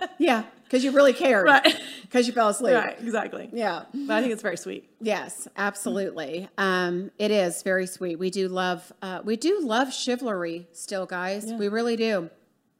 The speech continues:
Speaker 1: But ladies, um, I know that, uh, you hear me when I say this. We wanna, we wanna know that you are interested, guys. We wanna know, you know? I mean, you could be an annoying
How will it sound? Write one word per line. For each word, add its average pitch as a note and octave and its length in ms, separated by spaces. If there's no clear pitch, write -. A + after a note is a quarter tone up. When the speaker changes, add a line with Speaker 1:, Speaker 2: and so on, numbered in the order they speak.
Speaker 1:
But G#3+ 400
ladies, C4+ 500
um, G#3+ 380
I A3 300
know A3+ 460
that, G3 440
uh, G3 60
you G3 380
hear G#3+ 340
me F#3+ 180
when F3+ 140
I F#3 120
say G3+ 280
this. F3 400
We B3 320
wanna, C4 380
we A#3 140
wanna C4+ 220
know A#3 400
that G#3+ 120
you G#3 300
are F#3+ 100
interested, F#3+ 540
guys. F3 500
We F#3+ 100
wanna G3 240
know, F#3 460
you F#3 160
know? F#3+ 360
I G#3 80
mean, G#3 320
you A3+ 140
could A#3 160
be A#3 200
an G#3 160
annoying G#3 600